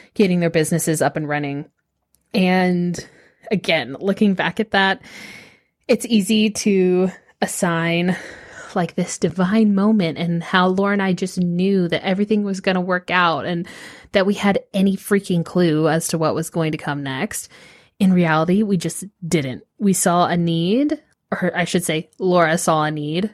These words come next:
She roped me in <laughs> graciously, and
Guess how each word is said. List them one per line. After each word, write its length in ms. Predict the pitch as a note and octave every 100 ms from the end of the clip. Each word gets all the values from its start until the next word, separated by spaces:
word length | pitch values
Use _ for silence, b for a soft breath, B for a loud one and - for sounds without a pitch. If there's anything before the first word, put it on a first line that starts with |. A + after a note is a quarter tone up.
| _
She 220 | - G3
roped 380 | F3 E3+ - F#3+
me 160 | E3+
in 280 | D#3 D#3+ F3 B B B B
<laughs> 420 | B B B -
graciously, 840 | G#3+ G3 F#3+ F#3+ F#3 F3+ E3+ F#3 B B B B -
and 640 | F#3+ F3 E3 E3+ E3+ E3+